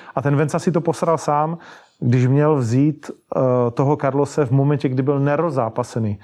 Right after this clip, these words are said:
Mu vlastně štěstí přineslo ještě jako velkou nahrávku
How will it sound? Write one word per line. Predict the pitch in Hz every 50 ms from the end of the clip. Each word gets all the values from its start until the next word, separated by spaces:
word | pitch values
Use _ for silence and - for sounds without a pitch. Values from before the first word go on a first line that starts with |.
| - - - - - - -
Mu | 127 127 135
vlastně | 131 139 135 127 - - 151 147 147 143 - - _ -
štěstí | - - - - - 127 - - - 156
přineslo | 135 - - - 143 139 135 139 - 151 143 139
ještě | 135 123 - - 156 151
jako | 139 139 127 - 147
velkou | 131 139 143 - 160 147
nahrávku | 127 120 117 120 127 127 127 - - 156 156 156 156